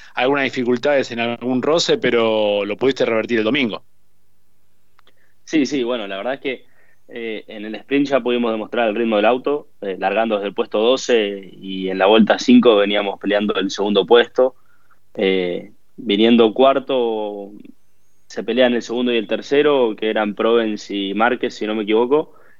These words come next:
Speaker 2: Y, y en una buena maniobra, salgo acelerando mucho mejor, los paso antes de llegar al frenaje de la curva cuatro. Y, y bueno, ahí Facundo se pasa un poquitito y me toca de atrás y ahí, bueno,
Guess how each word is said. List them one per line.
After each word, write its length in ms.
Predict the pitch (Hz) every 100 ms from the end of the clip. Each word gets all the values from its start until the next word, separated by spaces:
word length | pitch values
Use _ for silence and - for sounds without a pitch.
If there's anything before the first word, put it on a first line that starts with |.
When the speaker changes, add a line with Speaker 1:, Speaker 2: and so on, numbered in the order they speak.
| - - -
Speaker 2:
Y, 840 | - 107 104 101 98 95 95 92 -
y 140 | 101
en 60 | 107
una 140 | 123
buena 200 | 123 135
maniobra, 400 | 127 123 151 147
salgo 220 | - 135 127
acelerando 440 | 127 120 127 127
mucho 240 | 127 127
mejor, 400 | 127 127 156 156
los 160 | 135 113
paso 420 | - 139 135 135
antes 200 | 131 123
de 100 | 117
llegar 240 | 110 120 123
al 140 | 117
frenaje 340 | 120 127 127
de 120 | 117 113
la 100 | 107
curva 280 | 123 123
cuatro. 460 | 113 143 147 160 175 - - - - - - - - -
Y, 840 | 117 110 107 107 104 104 104 101
y 100 | -
bueno, 300 | 117 127 101
ahí 920 | 104 117 123 117 110 104 104 107 101 -
Facundo 360 | 107 104 127
se 120 | 120 104
pasa 180 | 123
un 40 | 123
poquitito 680 | 113 110 117 139 143 139 117
y 120 | 107
me 140 | 107
toca 220 | 113 117
de 80 | 110
atrás 320 | 107 131 139
y 80 | 120
ahí, 260 | 107 113 107
bueno, 320 | 107 98 95